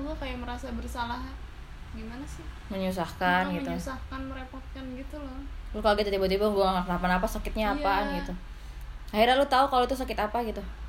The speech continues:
Speaker 2: Ya kan, lu belum ceritain,
Speaker 1: Mas.
Speaker 2: yang lu denger.
Speaker 1: Oh iya, ya.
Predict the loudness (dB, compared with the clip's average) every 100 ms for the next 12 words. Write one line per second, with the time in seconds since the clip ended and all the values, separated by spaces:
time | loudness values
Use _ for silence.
0 | -6 0 2 4 4 4 2 4 4 4
1 | 0 -2 0 4 4 4 2 2 -2 -8
2 | -10 -10 -10 -8 -8 -8 -10 -8 -6 -4
3 | -4 -4 -4